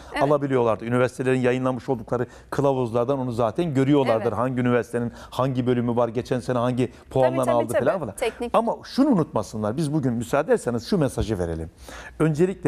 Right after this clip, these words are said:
Speaker 2: e, bu ayın sonuna kadar değil mi?
Speaker 1: Otuzuna
Speaker 2: E, otuz,
Speaker 1: kadar,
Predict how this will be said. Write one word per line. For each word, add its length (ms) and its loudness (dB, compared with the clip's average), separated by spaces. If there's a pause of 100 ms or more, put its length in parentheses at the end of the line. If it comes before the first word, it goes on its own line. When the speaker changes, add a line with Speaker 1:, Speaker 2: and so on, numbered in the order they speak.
(600)
Speaker 2:
e, 300 2
bu 100 4
ayın 140 2
sonuna 400 0
kadar 340 -4
değil 120 2
mi? 140 2 (220)
Speaker 1:
Otuzuna 420 0
Speaker 2:
E, 40 4
otuz, 220 0
Speaker 1:
kadar, 120 -6